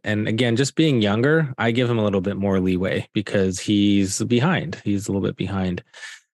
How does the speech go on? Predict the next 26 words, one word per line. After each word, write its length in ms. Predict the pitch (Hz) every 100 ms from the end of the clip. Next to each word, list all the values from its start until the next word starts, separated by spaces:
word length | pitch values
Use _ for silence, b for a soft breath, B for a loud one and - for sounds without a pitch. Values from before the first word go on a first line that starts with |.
| -
everyone 380 | 92 92 92 92
else. 200 | 87 90
So 300 | - 117 113
I'm 140 | 135
not 180 | 226 196
saying 180 | 185 156
he's 120 | 127
gonna 120 | 117
be 160 | 107 107
amazing 420 | 98 98 113 123
or 60 | 123
anything, 400 | 127 117 131 123
but 120 | 110
I 60 | 104
think 220 | 127 107
the 80 | 113
early 200 | 110 101
birth 280 | 131 139
date 280 | - 131 120
and 120 | 107
his 140 | 104 -
continued 560 | 104 92 127 127 127
improvement 680 | 110 95 - 117 113 117 110
year 200 | 104 110
to 60 | 101
year, 400 | 101 143 175